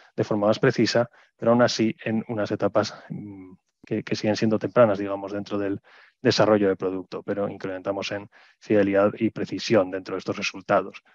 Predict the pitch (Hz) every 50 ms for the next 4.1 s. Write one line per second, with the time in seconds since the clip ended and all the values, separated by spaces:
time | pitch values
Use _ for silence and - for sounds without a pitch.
0 | _ - 127 120 110 - 117 107 - 120 107 110 107 107 101 101 104 123 110 107
1 | 95 - 95 98 95 95 - - 101 95 98 104 - - 90 85 - - _ _
2 | - 95 95 92 95 92 - 104 _ _ _ _ _ _ _ _ - 110 - -
3 | 104 92 - 107 101 98 101 98 - 107 104 101 101 101 101 101 101 98 113 107
4 | 104